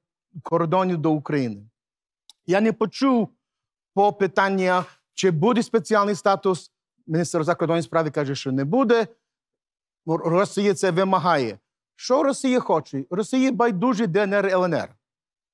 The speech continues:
Росія хоче Україну назад. І вона хоче користати Д Н Р і Л Н Р як троянський кінь в Україні.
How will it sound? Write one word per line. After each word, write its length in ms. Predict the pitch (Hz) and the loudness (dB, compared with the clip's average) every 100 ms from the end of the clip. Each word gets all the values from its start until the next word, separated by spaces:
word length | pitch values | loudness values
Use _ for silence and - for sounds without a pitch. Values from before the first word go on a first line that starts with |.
| _ _ _ _ | _ _ _ _
Росія 360 | 170 - 233 240 | -8 -2 0 0
хоче 340 | - 208 214 | 0 -2 -2
Україну 400 | 196 - 180 175 | -4 -2 0 0
назад. 360 | 147 123 107 92 _ _ _ _ _ _ _ _ _ _ _ _ | -2 -4 -8 -12 _ _ _ _ _ _ _ _ _ _ _ _
І 140 | 175 190 | 0 2
вона 260 | 202 226 | 2 0
хоче 260 | 190 220 214 | 0 -2 -2
користати 500 | 202 190 226 226 202 | -4 -2 -2 -2 0
Д 140 | 165 | 0
Н 120 | 202 | 0
Р 140 | 214 226 | 2 2
і 60 | 190 | 2
Л 120 | 196 | 0
Н 100 | 202 | 0
Р 160 | 233 | 0
як 260 | 202 190 175 | 2 0 -2
троянський 520 | 185 190 190 - 175 | -2 -2 -2 -6 -10
кінь 280 | 151 233 226 | -4 0 0
в 60 | 180 | -2
Україні. 480 | - 180 131 98 | -4 -4 -4 -6